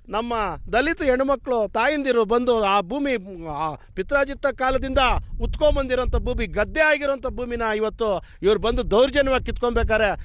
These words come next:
ಅವ್ರು ರಕ್ತ ಸುರಿಸಿದ್ದಾರೆ, ಬೆವ್ರು ನೀರು ಸುರಿಸಿದ್ದಾರೆ ಇವತ್ತು ಆ ಭೂಮಿನ ಉಳಿಸ್ಕೊಳ್ಳೋಕ್ಕೆ. ಇವತ್ತೊಂದು ದಿವಸ ಬಂದು ಪೊಲೀಸರು ನ್ಯಾಯದ ಪರ ಇಲ್ದಿರ, ಆ, ಆ ಅನ್ಯಾಯದ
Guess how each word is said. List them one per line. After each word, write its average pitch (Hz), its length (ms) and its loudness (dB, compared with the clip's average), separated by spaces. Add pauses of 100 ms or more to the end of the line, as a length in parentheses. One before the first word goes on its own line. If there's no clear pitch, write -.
(160)
ಅವ್ರು 196 180 4
ರಕ್ತ 214 260 0
ಸುರಿಸಿದ್ದಾರೆ, 240 540 0
ಬೆವ್ರು 254 300 4
ನೀರು 294 140 -4
ಸುರಿಸಿದ್ದಾರೆ 233 460 -2
ಇವತ್ತು 208 280 0
ಆ 180 40 0
ಭೂಮಿನ 226 340 0 (560)
ಉಳಿಸ್ಕೊಳ್ಳೋಕ್ಕೆ. 233 1000 2
ಇವತ್ತೊಂದು 226 340 0
ದಿವಸ 220 160 2
ಬಂದು 254 300 2
ಪೊಲೀಸರು 294 580 2 (500)
ನ್ಯಾಯದ 285 460 2
ಪರ 269 120 0
ಇಲ್ದಿರ, 240 320 0 (580)
ಆ, 226 220 2 (260)
ಆ 180 140 0
ಅನ್ಯಾಯದ 294 380 2